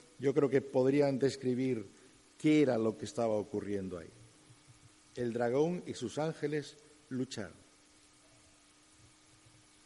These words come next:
La imaginación la podemos dejar volar y nos llevaría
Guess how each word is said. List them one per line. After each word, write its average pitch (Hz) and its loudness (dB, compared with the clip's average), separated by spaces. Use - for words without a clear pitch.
La 98 -10
imaginación 113 -6
la 107 -8
podemos 117 -6
dejar 113 -8
volar 123 -2
y 147 0
nos 120 -4
llevaría 120 -2